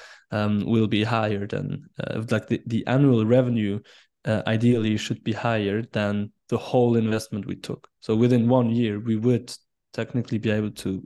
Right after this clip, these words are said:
uh, pay it all back. And that's the, the road that we are, uh, onboarded with. So I believe Relai can, uh, become a global company and a unicorn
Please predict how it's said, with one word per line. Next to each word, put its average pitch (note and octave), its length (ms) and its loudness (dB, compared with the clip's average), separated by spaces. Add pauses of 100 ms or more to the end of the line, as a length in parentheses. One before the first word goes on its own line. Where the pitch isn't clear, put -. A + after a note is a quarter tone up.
uh, G2 180 -4
pay G#2 240 -2
it F#2+ 80 -4
all F#2+ 140 -2
back. - 340 -2 (460)
And A2 100 0
that's A#2+ 240 4
the, G#2+ 360 -2 (760)
the A2 120 0
road A2+ 280 2
that A2 160 -6
we G#2+ 160 -2
are, G#2 180 0
uh, G2+ 540 -4
onboarded A2+ 640 0
with. G2+ 240 -8 (120)
So G#2+ 500 -4 (420)
I B2 160 2
believe B2+ 500 4 (260)
Relai A2+ 560 2
can, G#2+ 360 -4 (640)
uh, G#2+ 340 0
become A2 680 0
a A#2 80 -6
global A2+ 720 2 (240)
company B2 600 0 (480)
and A2+ 160 0
a A2+ 60 4
unicorn B2 800 2